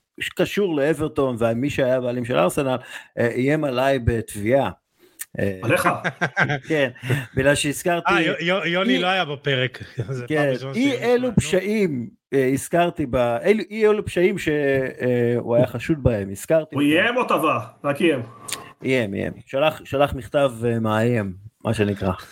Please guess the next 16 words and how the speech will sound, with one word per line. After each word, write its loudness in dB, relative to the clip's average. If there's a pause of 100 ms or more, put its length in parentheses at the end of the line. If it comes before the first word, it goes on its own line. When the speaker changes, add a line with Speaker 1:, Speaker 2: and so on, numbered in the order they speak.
(140)
Speaker 3:
<laughs> -4
Speaker 1:
עם 0
הח-, 2 (360)
אה, 2 (220)
שם 4
את 2
החליפה. 0 (380)
טוב, 4
אה, 0 (600)
לא 2
נדבר -2
על 0
Speaker 3:
ברייטון. 2 (100)
Speaker 1:
טוטנהאם, -4
עזבו. 0 (540)
מה? 2